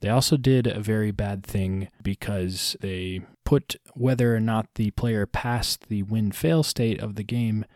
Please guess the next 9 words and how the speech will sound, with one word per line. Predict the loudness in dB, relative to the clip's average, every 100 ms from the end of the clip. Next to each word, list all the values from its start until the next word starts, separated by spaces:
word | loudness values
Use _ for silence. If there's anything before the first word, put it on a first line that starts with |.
| _ _ _ -8
uh, | -6 -4 -2
not | 0 0 -2
fully | -4 0 2 2 0
dependent | -2 -4 0 0 2 0 -2 -4
on | -6 -6
the | -6
player's | -6 -6 -4 -4 -4
decisions | -4 -2 -2 -2 -2 -2 -4 -8 -12 _ -8
or | -2 0 -2